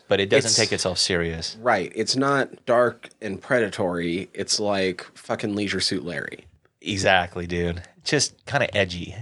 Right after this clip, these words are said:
Speaker 2: Yeah. For edge's sake. But
Speaker 1: Yeah.
Speaker 2: I guess the point I'm getting at is that there's multiple ways of doing edgy for edgy's sake, and this isn't, like,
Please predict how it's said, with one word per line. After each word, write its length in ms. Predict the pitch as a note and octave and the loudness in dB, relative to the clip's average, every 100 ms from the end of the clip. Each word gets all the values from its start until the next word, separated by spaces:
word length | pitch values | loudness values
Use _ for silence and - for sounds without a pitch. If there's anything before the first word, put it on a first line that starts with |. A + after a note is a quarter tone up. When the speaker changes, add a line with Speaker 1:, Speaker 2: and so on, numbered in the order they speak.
| - _ _ - | -16 _ _ -6
Speaker 2:
Yeah. 280 | A#2+ F2 - - _ _ _ _ | -4 -4 -6 -16 _ _ _ _
For 180 | - C#3 | 0 2
edge's 360 | B2+ B2 G#2 | 4 2 0
sake. 520 | - - B2 E2+ - - - _ | 0 2 2 0 -8 -16 -20 _
But 140 | A2+ G#2 | 0 2
Speaker 1:
Yeah. 180 | E2 E2+ - | 0 -8 -4
Speaker 2:
I 80 | D3 | 0
guess 160 | E3 | 2
the 80 | - | 0
point 280 | C#3 D3+ C#3 | 0 2 2
I'm 100 | A#2 | 2
getting 260 | A2+ A2 F#2+ | 0 0 0
at 100 | F2+ | -2
is 120 | F2 | -2
that 160 | G#2+ | -2
there's 180 | A#2 A2+ | 0 0
multiple 460 | G#2 G#2 A2+ - G2+ | 0 -2 0 -2 -2
ways 240 | E2+ G2+ | 0 0
of 140 | A2+ G2 | -2 -2
doing 300 | A2 G#2+ G#2+ | 0 0 0
edgy 320 | F2 G2 G#2 | 0 0 -2
for 200 | G2 G#2+ | -2 0
edgy's 400 | E2+ F#2+ A#2+ B2+ | 0 0 0 0
sake, 440 | - C3+ C3+ - - | 2 2 0 -6 -4
and 160 | G#2+ G2+ | -2 0
this 160 | A2 | 0
isn't, 240 | A#2+ G#2+ E2 | 0 -2 -2
like, 280 | F#2 E2+ | -4 -6